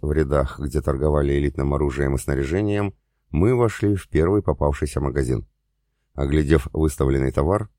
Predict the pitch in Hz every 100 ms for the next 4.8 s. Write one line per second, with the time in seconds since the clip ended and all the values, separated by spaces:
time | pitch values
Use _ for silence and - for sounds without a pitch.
0 | - 73 101 117 98 85 76 73 87 82
1 | 73 71 78 71 62 52 _ _ _ _
2 | _ - 78 71 69 98 107 - 78 80
3 | 76 78 92 90 87 90 - 82 67 71
4 | 73 71 71 73 71 65 55